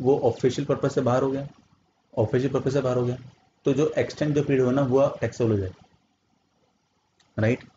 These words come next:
फिर लिखा है, "If any member household accompany the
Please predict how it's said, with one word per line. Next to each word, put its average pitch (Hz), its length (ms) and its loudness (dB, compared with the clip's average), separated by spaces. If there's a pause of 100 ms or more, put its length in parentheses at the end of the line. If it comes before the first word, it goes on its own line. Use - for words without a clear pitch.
(420)
फिर 139 60 2
लिखा 135 160 2
है, 151 100 -2
"If 151 200 0
any 135 220 2
member 127 300 2
household 113 560 2 (580)
accompany 135 600 0
the 135 120 2